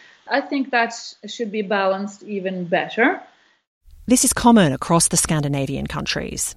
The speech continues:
Speaker 2: Men work in typically male jobs, women in typically female ones. There's less gender balance in professions than in many other countries. Women flock to the public sector with its generous benefits,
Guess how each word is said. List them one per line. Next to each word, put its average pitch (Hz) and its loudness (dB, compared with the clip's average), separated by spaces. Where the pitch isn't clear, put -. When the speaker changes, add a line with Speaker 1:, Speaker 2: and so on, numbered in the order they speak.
Speaker 2:
Men 196 6
work 185 4
in 151 -2
typically 196 0
male 160 0
jobs, 147 -2
women 175 6
in 160 -2
typically - -4
female 180 2
ones. 139 -4
There's 160 2
less 190 4
gender 151 0
balance 143 -2
in 143 -4
professions - 0
than 156 -2
in 156 2
many 147 0
other 190 2
countries. - -4
Women 185 6
flock - 2
to 170 -2
the 156 -4
public 190 0
sector - -4
with 139 -6
its - -6
generous 143 -4
benefits, - 0